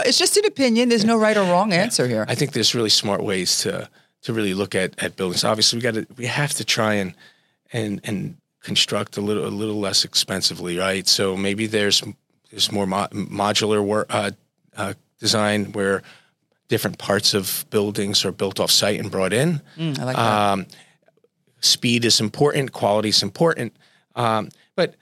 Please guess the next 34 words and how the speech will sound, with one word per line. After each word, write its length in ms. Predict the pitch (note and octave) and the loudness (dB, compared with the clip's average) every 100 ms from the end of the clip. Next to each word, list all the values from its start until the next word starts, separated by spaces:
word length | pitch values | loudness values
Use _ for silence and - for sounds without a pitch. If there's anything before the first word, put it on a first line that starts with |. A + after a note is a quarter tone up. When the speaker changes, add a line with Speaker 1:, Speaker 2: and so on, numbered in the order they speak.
| _ _ _ _ _ | _ _ _ _ _
Speaker 2:
maybe 240 | F3 - A#3 | -8 -4 -2
even 180 | F#3 D3+ | -2 0
s-, 180 | - - - - _ - | 0 0 -8 -20 _ -14
maybe 380 | D#3+ E3 C#3+ - - | -6 -4 -6 -8 -6
a 80 | - | 0
smarter 760 | - C#3+ C#3 C#3 C3 A#2+ A#2 - | 0 2 0 0 0 0 -2 -8
locations. 600 | A#2+ A#2 C3 A#2 A2+ G2 | -8 -6 -2 0 0 -2
We 80 | A#2 | -4
just 180 | D3 - | -2 -2
finished 420 | B2 A2+ - - | -2 0 0 -2
a, 200 | G2+ F2+ | -4 -8
a, 260 | - G#2 G2+ - - G#2+ - - G#2 | -8 -8 -8 -14 -20 -20 -20 -16 -14
a, 120 | A2+ A2 | -10 -8
a 60 | A2 | 0
building 400 | A#2 A2 G#2+ G#2 | 0 2 -2 -2
in, 220 | G#2 G#2 | -4 -4
uh, 280 | G2+ G2 F2 _ _ _ _ | -6 -6 -10 _ _ _ _
in 100 | G#2 | -10
Boston. 480 | G2+ A2+ - G#2 G2 | -4 -2 -2 -4 -6
It's, 460 | F#2+ G#2+ G#2+ - A#2+ | -8 -8 -4 -2 -2
uh, 140 | A#2+ | -4
you 120 | - B2 | -8 -8
know, 60 | |
they're 140 | C3 C3 | -6 -6
micro, 400 | B2 A2+ A2+ - - C#3+ | -6 -4 -6 -6 -10 -10
micro 240 | F3 B2 | -8 -6
units. 540 | G2+ F2+ E2 - - - _ _ _ _ | -6 -8 -10 -8 -8 -10 _ _ _ _
I'm 60 | E3 | -10
like, 200 | D#3+ - _ _ _ _ _ _ - | -10 -10 _ _ _ _ _ _ -4
Speaker 1:
How 160 | F#3 | -2
small? 240 | F#3 C4 G3 | 2 2 2
Speaker 2:
really? 240 | G#2+ - _ _ _ _ _ _ _ - | 0 -8 _ _ _ _ _ _ _ -12
Uh, 280 | C#3 C#3 | -6 -6
th-, 340 | B2+ - - | -6 -8 -12